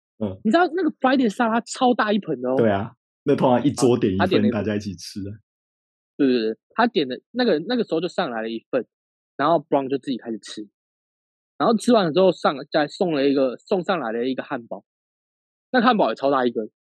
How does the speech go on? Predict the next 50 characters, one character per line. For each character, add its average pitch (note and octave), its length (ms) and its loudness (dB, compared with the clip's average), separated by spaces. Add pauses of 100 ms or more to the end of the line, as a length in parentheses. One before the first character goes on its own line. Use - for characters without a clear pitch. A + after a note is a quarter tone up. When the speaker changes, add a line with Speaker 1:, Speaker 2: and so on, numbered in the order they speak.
(200)
Speaker 2:
Brown A2+ 180 4
也 G2 60 0
自 G2 60 -8
己 A#2 120 -6
吃。 - 180 -20
Speaker 1:
嗯。 - 60 -20 (800)
Speaker 2:
吃 C4 160 0
一 B3+ 80 4
吃 A3+ 120 2
之 G3 80 2
后 A3 120 4
他 A3 160 2
又 A3 100 4
举 C#3+ 180 -2
手， - 240 -2 (220)
就 F#3+ 80 0
不 F3 140 -6
知 - 0 -
道 E3+ 120 2
跟 D#3 180 -4
服 C#3 100 -4
务 C3 60 2
员 A2+ 120 -4
讲 A2 140 -10
什 G#2+ 180 -18
么 A2 80 -14
东 A2 100 -16
西。 A#2 60 -12 (160)
Speaker 1:
嗯。 B2+ 100 2
Speaker 2:
然 C3 80 4
后 D3 120 4
后 D3+ 100 2
来 A2+ 140 0
就 C3 160 0
是 C#3+ 100 4
我 A#2+ 100 4
看 D#3+ 160 0
他 D#3+ 120 0
们 D3+ 180 -2 (220)
去 - 360 -8 (220)
上 E3+ 160 0
其 C#3+ 100 -2
他 C3 80 2
的 A2+ 80 -2
菜 A#2 220 -4
嘛， A2 140 -10 (360)
然 D#3+ 140 2
后 A#3 60 4
后 B3+ 120 6
来 A#2+ 220 2